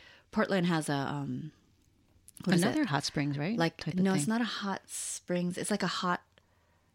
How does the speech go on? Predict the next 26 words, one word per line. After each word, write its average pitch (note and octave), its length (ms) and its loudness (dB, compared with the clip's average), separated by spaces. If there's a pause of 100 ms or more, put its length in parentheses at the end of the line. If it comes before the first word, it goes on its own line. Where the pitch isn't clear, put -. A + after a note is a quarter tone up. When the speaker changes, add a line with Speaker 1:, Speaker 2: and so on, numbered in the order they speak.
(760)
Speaker 1:
pool G3 480 0
or G3 100 0
something G3+ 380 0
like G3 180 -4
that. G3+ 220 -4 (380)
Speaker 2:
Okay. D#3 280 -4 (160)
Speaker 1:
Like F3 100 0
a F3 60 4
steam G3 460 4
pool G#3 440 0
or G#3 100 0
Speaker 2:
Oh, - 40 4
Speaker 1:
something. G#3 360 0
So F#3 140 2
it's F3 80 2
Speaker 2:
okay. D#3+ 40 4
Speaker 1:
not, F3+ 160 4
it's F3 140 -2
man-made. E3+ 480 2 (200)
It's - 160 -6
man-made. E3 440 0 (100)
Speaker 2:
Okay. E3 160 0 (300)
Speaker 1:
Um, D#3+ 420 2 (640)
and F3+ 360 4
clothes F3 340 2
are F3+ 320 -2